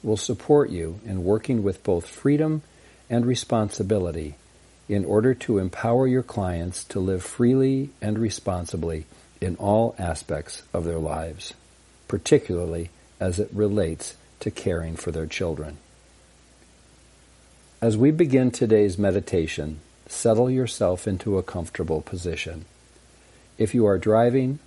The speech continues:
please be mindful of the road and your safety as well as the safety of others. Wherever you are,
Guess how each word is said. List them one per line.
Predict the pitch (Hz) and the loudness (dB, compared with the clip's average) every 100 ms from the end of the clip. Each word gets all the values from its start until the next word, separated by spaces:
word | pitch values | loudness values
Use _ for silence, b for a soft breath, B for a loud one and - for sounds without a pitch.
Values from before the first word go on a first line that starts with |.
| - | -10
please | - 143 147 127 | 0 4 4 2
be | 113 | 0
mindful | 92 87 87 - 87 | 0 0 -4 -4 -4
of | 82 | -4
the | 82 | -4
road | 80 82 80 82 90 - | -4 -2 -4 -6 -10 -8
and | 101 101 | -4 -2
your | 98 101 | 0 0
safety | - 90 80 - 80 80 | -2 -6 -8 -8 -8 -6
as | 80 85 | -6 -4
well | 85 95 | -2 -2
as | 101 | -4
the | - | -6
safety | - 95 82 - 85 | -6 -4 -6 -6 -6
of | 80 | -4
others. | 85 76 71 - _ _ _ _ b b b b b _ - | -4 -4 -10 -14 _ _ _ _ b b b b b _ 0
Wherever | 120 127 131 143 | 4 4 4 4
you | 131 82 | 4 2
are, | 71 78 | 0 -4